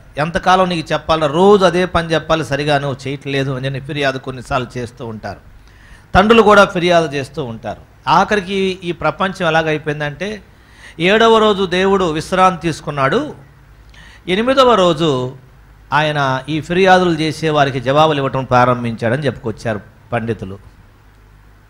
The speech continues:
మనుషుల యొక్క జీవితాలు ఎంత భయంకరంగా అయిపోయినాయి. హేయమైన పాపాల్లో ఒకటి ఫిర్యాదులు చేయటం.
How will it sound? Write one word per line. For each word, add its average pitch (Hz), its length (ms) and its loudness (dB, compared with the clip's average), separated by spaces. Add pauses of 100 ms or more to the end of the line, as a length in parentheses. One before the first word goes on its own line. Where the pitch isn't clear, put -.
(760)
మనుషుల 156 380 -2
యొక్క 143 180 -2
జీవితాలు 131 720 -2 (320)
ఎంత 143 180 -8
భయంకరంగా 127 680 -4
అయిపోయినాయి. 107 480 -8 (100)
హేయమైన 196 540 4
పాపాల్లో 156 600 2
ఒకటి 131 580 -4
ఫిర్యాదులు 117 480 -4 (140)
చేయటం. 95 240 -14